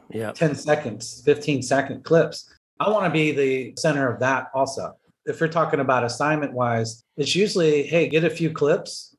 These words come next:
Speaker 2: and we're gonna put together a ten second to fifteen second thing to really just give an overview of an event."
Speaker 1: All of these pieces, are they that short? What's the longest you'll let one of the pieces be?
Speaker 2: We had, uh, Robot Apocalypse, which was thirty minutes plus.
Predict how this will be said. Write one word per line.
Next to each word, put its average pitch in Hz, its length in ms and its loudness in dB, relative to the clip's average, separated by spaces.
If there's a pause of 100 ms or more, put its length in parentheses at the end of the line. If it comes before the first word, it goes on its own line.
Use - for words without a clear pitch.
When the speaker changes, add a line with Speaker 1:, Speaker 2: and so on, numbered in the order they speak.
(140)
Speaker 2:
and 135 320 0
we're 139 100 4
gonna 151 140 2
put 151 160 0
together 139 400 2
a 127 100 -2
ten 143 160 -2
second 135 480 -2
to 123 120 -8
fifteen 143 340 -2
second 117 420 -4 (240)
thing 127 440 -2 (300)
to 170 100 2
really 196 220 4
just 160 200 0
give 160 140 2
an 143 80 2
overview 139 600 2
of 127 200 -2
an 120 80 -4
event." 117 380 -2 (200)
Speaker 1:
All 208 200 2
of 233 60 0
these 170 220 0
pieces, 165 380 -2
are 147 100 2
they 170 160 2
that 165 280 0
short? 190 200 0
What's 220 200 0
the 190 100 2
longest 156 640 0
you'll 139 300 0
let 143 220 -6
one 147 160 0
of 135 60 -2
the 127 80 -6
pieces 120 320 -4
be? 120 380 -2
Speaker 2:
We 135 260 -4
had, 127 460 0 (100)
uh, 123 240 0
Robot 135 360 2
Apocalypse, 120 640 -2
which 117 160 -6
was 117 280 -4
thirty 135 240 4
minutes 127 600 -2
plus. - 580 2